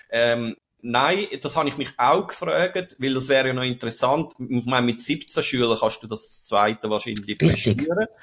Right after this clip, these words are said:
Speaker 1: Ähm,
Speaker 2: Genau.
Speaker 1: mit, mit siebzig oder achtzig Schülern natürlich nicht mehr.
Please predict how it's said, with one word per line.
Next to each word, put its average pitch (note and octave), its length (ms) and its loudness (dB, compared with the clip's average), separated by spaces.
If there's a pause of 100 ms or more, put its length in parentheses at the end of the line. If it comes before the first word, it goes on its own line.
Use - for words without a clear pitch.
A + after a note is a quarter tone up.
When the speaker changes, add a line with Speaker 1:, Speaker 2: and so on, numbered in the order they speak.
(200)
Speaker 1:
Ähm, A#2+ 220 4
Speaker 2:
Genau. B2+ 120 2
Speaker 1:
mit, A#2 300 2
mit A2+ 180 -10
siebzig C#3 340 -2
oder G#2+ 180 -2
achtzig - 420 0
Schülern G#2+ 400 0
natürlich - 420 -6
nicht F#3+ 180 2
mehr. - 160 -8